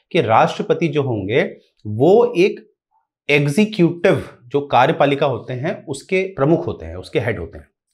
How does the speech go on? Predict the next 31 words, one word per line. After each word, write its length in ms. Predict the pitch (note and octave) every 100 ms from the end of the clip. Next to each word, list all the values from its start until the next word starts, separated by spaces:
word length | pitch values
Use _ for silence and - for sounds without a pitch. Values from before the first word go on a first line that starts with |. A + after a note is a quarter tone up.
| _
पहली 180 | A2+ F#2+
बात। 340 | F2 - _ _ _ _ _ _ _ - _ _ _ - - - - _
दूसरी 280 | B2 D#3 B3
बात, 160 | A#3+ A#3+
अगर 400 | G#3 A3 A3 C3+
राष्ट्रपति 640 | B2+ C#3+ - F3+ D#3+ F#3
को, 540 | F#3 G3 G3 G3+ D#3
जब 300 | A#2+ E3 E3 -
राष्ट्रपति 760 | C3 B2+ - - D3 - F3
का 160 | E3+ F#3
चुनाव 400 | - A2+ C3+ F#3+
होता 320 | C#3 A#2 G#2+
है, 340 | G#2+ C#3+ F3+ - _ _
तो 80 | -
वहां 340 | C#3 B2 D#3+ F3+
पर 560 | - F3+ F#3+ A3 - _ _ _ _ -
चुनाव 320 | C3+ C3+ F3
प्रत्यक्ष 580 | F3+ D3 - G#3+ G#3 D#3+
रूप 160 | C#3+
से 140 | - A#2+
नहीं 160 | F#2+
होता 260 | E2+ E2 E2+
है, 60 |
डायरेक्ट 360 | F2 A#2 D#3+ D#3+
इलेक्शंस 400 | C#3+ C#3 C#3 B2
नहीं 100 | A2+
होते, 260 | F2+ E2+ -
इनडायरेक्ट 460 | F3+ G3+ G3 F#3 F#3
इलेक्शंस 400 | B2+ - A#2+ G#2+
होते 200 | F2 -
हैं। 140 | D2